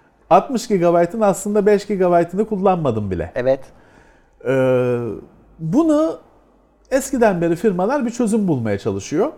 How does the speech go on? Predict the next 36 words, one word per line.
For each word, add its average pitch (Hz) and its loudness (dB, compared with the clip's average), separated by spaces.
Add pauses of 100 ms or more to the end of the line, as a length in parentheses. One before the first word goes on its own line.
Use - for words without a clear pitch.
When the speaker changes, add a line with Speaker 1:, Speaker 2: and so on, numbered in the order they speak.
(400)
Speaker 1:
Bugün 233 0
şimdi 240 -4
PlayStation'da 226 0
da 175 0
Xbox'ta 190 -4
da 247 -2
şey 254 0
var 214 6
zaten. 107 0 (100)
Speaker 2:
Bir 185 -4
yerden 123 2
sonra 127 2
başlıyorsun 156 2
Speaker 1:
Ha, - -2
bir 226 2
Speaker 2:
oynamaya. 214 0 (420)
Speaker 1:
İşte 170 0
kırk 220 0
gigabaytın 185 -2
on 196 -4
gigabaytı 165 0
falan 160 0
oyununa 156 -2
göre 143 -2
değişiyor. 139 -2
Speaker 2:
Genelde 202 0
Speaker 1:
Yüklendi 208 2
Speaker 2:
öyle. 156 2
Speaker 1:
mi 254 0
oynatırım 226 2
diyor 107 0
seni. 87 -8 (1300)
Microsoft 269 2 (360)
şeye 220 4 (360)
karar 117 2
vermiş. 92 -4